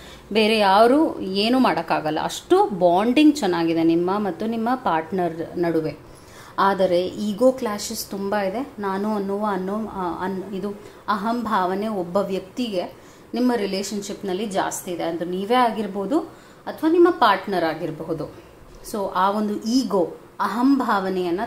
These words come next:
ತೆಗೆದು ಹಾಕ್ಬೇಕು. Let go. ಕೆಟ್ಟದ್ದನ್ನ ತೆಗೆದು ಹಾಕಿ ಮುಂದೆ ಹೋದ್ರೆ ತುಂಬ ಒಳ್ಳೇದಾಗತ್ತೆ.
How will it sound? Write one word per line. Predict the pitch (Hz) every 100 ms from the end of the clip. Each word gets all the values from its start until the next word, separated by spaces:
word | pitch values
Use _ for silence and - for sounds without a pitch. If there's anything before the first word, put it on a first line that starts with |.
| 233
ತೆಗೆದು | 175 185
ಹಾಕ್ಬೇಕು. | 185 165 - 165 151 175 160 - - - -
Let | 214 240 - - 170
go. | 202 190 165 - - - - -
ಕೆಟ್ಟದ್ದನ್ನ | 240 240 - 339 233 226 214 226 -
ತೆಗೆದು | 185 185 214
ಹಾಕಿ | 240 190 170 170 220 208
ಮುಂದೆ | 190 190 240
ಹೋದ್ರೆ | 208 196 170 165 214
ತುಂಬ | 214 196 208
ಒಳ್ಳೇದಾಗತ್ತೆ. | 226 180 175 175 160 156 151 175 151